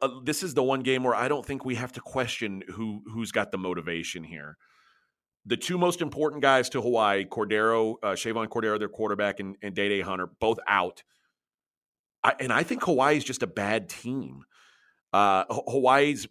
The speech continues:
bad against the pass. Oh, guess what? Their best co-, uh, corner, their cover corner's out for this game. So Seth Hennigan should be able to have some success. The, the number's kinda pushing up out of my comfort zone. I, I mean, there's a lot, a lot of,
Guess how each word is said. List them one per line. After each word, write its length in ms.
bad 340
against 260
the 40
pass. 560
Oh, 180
guess 240
what? 240
Their 100
best 300
co-, 140
uh, 340
corner, 320
their 120
cover 260
corner's 400
out 200
for 100
this 180
game. 320
So 380
Seth 260
Hennigan 320
should 160
be 80
able 140
to 40
have 200
some 160
success. 540
The, 200
the 80
number's 360
kinda 180
pushing 400
up 160
out 200
of 60
my 140
comfort 420
zone. 480
I, 120
I 100
mean, 180
there's 140
a 60
lot, 260
a 160
lot 180
of, 140